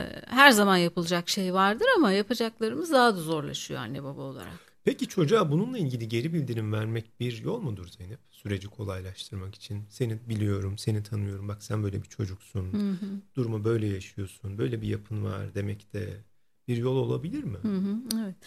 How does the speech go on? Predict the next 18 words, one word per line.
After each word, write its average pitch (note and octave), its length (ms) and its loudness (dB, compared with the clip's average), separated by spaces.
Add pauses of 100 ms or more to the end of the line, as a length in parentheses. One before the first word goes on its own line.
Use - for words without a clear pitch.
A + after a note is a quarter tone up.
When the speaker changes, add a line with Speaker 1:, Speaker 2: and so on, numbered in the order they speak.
(260)
Speaker 1:
Ya A#3+ 260 6
orada C#4+ 460 8
hani C4 360 4
sen C#4 240 6
sorun C#4 380 4
çocuksun B3+ 760 2 (560)
mesajını B3 540 4
vermeden B3+ 580 8 (840)
yaptığımız A3+ 600 4
Speaker 2:
Evet. - 80 -4
Speaker 1:
her C4+ 200 6
şey C4 260 0 (600)
diyoruz A4+ 340 2
ki A3+ 140 2
aslında F#3 500 -4
bak G3 160 -2 (340)
sen, A#3 440 0 (420)
e, G3 1080 -2